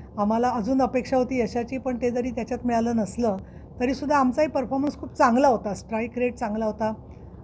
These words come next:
माननीय शिंदे साहेबांनी जे प्रचंड परिश्रम केले त्याला लोकांनी चांगल्या प्रकारचा प्रतिसाद दिला असं चित्र झालेलं आहे. आणि आता आज आम्ही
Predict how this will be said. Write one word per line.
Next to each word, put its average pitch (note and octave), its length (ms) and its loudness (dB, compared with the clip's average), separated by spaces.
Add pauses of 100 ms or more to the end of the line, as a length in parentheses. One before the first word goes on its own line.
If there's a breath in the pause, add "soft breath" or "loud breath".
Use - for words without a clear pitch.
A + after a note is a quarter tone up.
(120)
माननीय A#3 400 4
शिंदे A#3+ 320 2
साहेबांनी A#3+ 420 0
जे B3 80 0
प्रचंड A#3+ 420 -2
परिश्रम B3 540 0
केले G#3+ 300 2 (500 loud breath)
त्याला B3 360 4
लोकांनी B3+ 760 2
चांगल्या B3 420 2
प्रकारचा C4+ 420 -2
प्रतिसाद B3 480 0
दिला G#3+ 380 0
असं B3 300 -2
चित्र B3 320 -2
झालेलं A3 360 2
आहे. G3 220 -2 (540 loud breath)
आणि B3 300 2
आता B3+ 580 4
आज C4 120 2
आम्ही C4 320 0